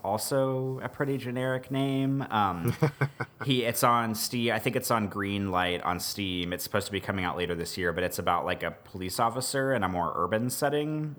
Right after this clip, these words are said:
Speaker 1: Um, probably similar themes, probably similar gameplay, but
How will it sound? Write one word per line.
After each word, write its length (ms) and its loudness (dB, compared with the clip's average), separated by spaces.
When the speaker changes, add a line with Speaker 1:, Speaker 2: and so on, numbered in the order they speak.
Speaker 1:
Um, 480 0
probably 480 2
similar 380 0
themes, 380 -4
probably 260 0
similar 320 -4
gameplay, 580 -4
but 280 -4